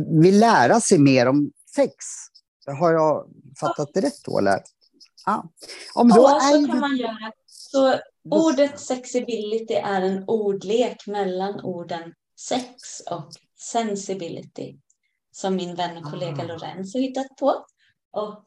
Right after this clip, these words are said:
Speaker 1: Aha.
Speaker 2: sexability betyder alltså sex med sensibilitet, alltså med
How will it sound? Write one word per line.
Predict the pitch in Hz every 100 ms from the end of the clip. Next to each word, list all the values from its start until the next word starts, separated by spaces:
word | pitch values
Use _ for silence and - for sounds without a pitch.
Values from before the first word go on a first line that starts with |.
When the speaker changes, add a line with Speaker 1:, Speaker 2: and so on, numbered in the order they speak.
| -
Speaker 1:
Aha. | - 233 180 349 339 -
Speaker 2:
sexability | - 453 403 370 - -
betyder | 190 196 190 180
alltså | 170 165 - 165
sex | - - 254 - _ - -
med | 175 160 160 -
sensibilitet, | - 180 170 - 151 160 147 - 262 - - _ _
alltså | 180 151 - 165
med | 165 160